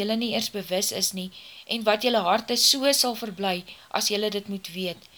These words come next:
en meer nog, as julle dit self sal sien.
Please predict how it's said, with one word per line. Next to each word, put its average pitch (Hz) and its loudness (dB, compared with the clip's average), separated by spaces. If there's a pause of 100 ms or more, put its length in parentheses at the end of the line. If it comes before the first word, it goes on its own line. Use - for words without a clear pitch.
(200)
en 208 -2
meer 233 4
nog, 190 -4 (200)
as 262 0
julle 254 4
dit 220 2
self 226 4
sal 202 -2
sien. 214 2